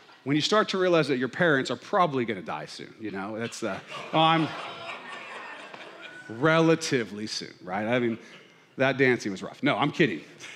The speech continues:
Um, the destruction of our bodies, right? The destruction of our planet. When we see fights and violence and anger in our culture, in our world, but even closer. Every time we put down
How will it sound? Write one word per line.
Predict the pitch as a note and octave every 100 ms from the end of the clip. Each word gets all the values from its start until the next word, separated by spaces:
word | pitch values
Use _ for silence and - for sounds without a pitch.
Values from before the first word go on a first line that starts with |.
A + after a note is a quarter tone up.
| -
Um, | D3 C#3 B2 - - - -
the | E3+
destruction | F3 - G3 - F3+
of | E3
our | D#3+
bodies, | E3 D3 A#2
right? | C#3+
The | D3
destruction | C#3 - E3+ -
of | E3
our | D#3+
planet. | - F#3 F3 - - _ _ _ _ _ _ _ _ _ _ _ -
When | E3+
we | E3+
see | - G#3 G3+
fights | - - E3+ E3+ F#3 - - - - -
and | C3 A2+
violence | A#2 D#3 F3+ F#3+ F3+ F3 - -
and | C3 C3+ -
anger | F#3 G3+ G#3+ G3+ G#3+ A3
in | E3
our | D#3
culture, | D3+ G3+ G#3 F#3+
in | E3+
our | D#3+ D3+
world, | D3+ F#3 G#3+ A3+ - - _ _ _ _ -
but | G3
even | B3 A#3 G#3+ - - _
closer. | - - B3 A#3+ - G2 - - _ _ _ -
Every | G3+ A#3+
time | A3+
we | G#3+
put | - A3 E3
down | G3 G3 F3+ F3